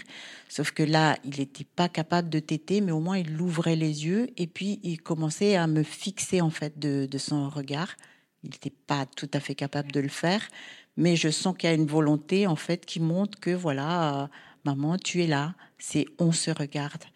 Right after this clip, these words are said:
Et là, je comprends que là, il est en train d'émerger à ce moment-là.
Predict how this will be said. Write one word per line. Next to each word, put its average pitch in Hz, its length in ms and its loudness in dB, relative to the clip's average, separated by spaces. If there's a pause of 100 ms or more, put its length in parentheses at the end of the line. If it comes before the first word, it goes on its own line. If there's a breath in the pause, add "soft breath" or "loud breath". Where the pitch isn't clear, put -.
(540 loud breath)
Et 147 80 0
là, 151 480 4
je 147 160 -4
comprends 156 480 -6
que 165 200 -4
là, 151 240 -2
il 165 140 -4
est 151 40 0
en 143 100 -2
train 156 240 -6
d'émerger 147 560 -4
à 147 60 -2
ce - 160 -6
moment-là. 143 460 0